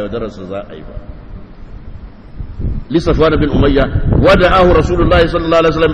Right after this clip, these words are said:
ila al-Islam, manzo Allah ya kira shi, "Ka karbi musulunci, wa an yakdama alaihi, ya ka, ka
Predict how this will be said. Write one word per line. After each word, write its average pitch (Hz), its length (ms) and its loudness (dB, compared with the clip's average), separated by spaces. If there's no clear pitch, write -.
ila 170 80 4
al-Islam, 156 420 2
manzo 120 240 -2
Allah 151 240 -2
ya - 80 -6
kira 135 180 0
shi, - 100 -8
"Ka 131 120 -4
karbi 143 320 0
musulunci, 202 480 0
wa 120 160 -2
an 180 240 2
yakdama 165 560 2
alaihi, 156 480 2
ya 117 160 -6
ka, 123 240 -2
ka 156 320 0